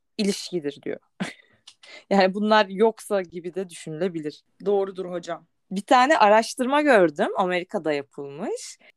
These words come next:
Speaker 1: Şey diyor, abusive, Türkçe'ye ne deriz? Hani kötüye kullanılan ilişki mi? Evet, kötüye kullanma. Ee, çiftlere sormuşlar, hani sen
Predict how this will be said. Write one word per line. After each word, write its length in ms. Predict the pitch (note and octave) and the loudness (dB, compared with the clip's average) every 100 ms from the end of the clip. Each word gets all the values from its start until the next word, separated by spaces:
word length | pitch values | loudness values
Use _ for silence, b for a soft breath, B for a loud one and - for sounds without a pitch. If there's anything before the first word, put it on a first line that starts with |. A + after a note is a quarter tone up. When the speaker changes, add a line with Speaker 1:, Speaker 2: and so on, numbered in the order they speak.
| _ - | _ -8
Speaker 1:
Şey 320 | - B3+ G3 | -2 0 0
diyor, 220 | E3 D3 - _ - | 0 0 -2 _ -6
abusive, 540 | F#3+ F3 A3+ F#3+ D#3+ D3+ - | -6 -4 -8 -8 -10 -12 -14
Türkçe'ye 460 | F3 - F#3+ F#3+ | -18 -6 -4 -2
ne 140 | G#3+ F3 | -2 -2
deriz? 640 | D3+ G#3 C4+ - - - - | -4 -4 -8 -12 -16 -18 -8
Hani 240 | F3 F3 _ _ | -4 -4 _ _
kötüye 400 | - G#3 - A#3 | -2 0 2 2
kullanılan 840 | A#3 A3+ F#3 F3 E3+ D#3 D3 C#3 C3 _ _ | 2 -2 2 0 0 0 -2 -4 -12 _ _
ilişki 420 | - C#3 - - G#3 | -20 -16 -16 -12 -10
mi? 200 | D#3 - | -8 -6
Evet, 320 | D#3 C3+ _ | -8 -8 _
kötüye 320 | - D#3+ - F3 | -10 -6 -2 -2
kullanma. 680 | - D3+ C3+ C3 C#3+ G4+ - B B B B | -2 -6 -6 -8 -6 -6 -8 B B B B
Ee, 200 | - E3+ | 2 4
çiftlere 500 | D#3+ - G#3+ B3 B3+ | 4 -2 -2 2 2
sormuşlar, 720 | D#4+ C#4+ B3+ B3+ B3+ - D#3 | 2 0 -2 -4 -10 -6 -6
hani 180 | D#3 E3+ | -6 -12
sen 340 | - F3 E3+ | -6 -4 -4